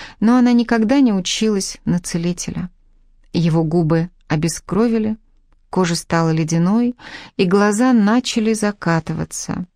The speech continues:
«Толя!» — крикнула я, пытаясь не выдать свою панику. Надя обернулась к нам,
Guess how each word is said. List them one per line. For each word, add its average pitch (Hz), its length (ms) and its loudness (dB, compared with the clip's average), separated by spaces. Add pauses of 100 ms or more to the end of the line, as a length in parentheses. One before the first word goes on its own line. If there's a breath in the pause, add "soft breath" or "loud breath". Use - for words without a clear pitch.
(260)
«Толя!» — 208 580 0 (160)
крикнула 175 480 0
я, 202 320 0 (380 loud breath)
пытаясь 214 560 0 (240 soft breath)
не 185 260 4
выдать 202 400 0
свою 160 440 -2
панику. 151 640 -2 (640)
Надя 175 360 2
обернулась 170 600 0
к - 60 -16
нам, 214 360 0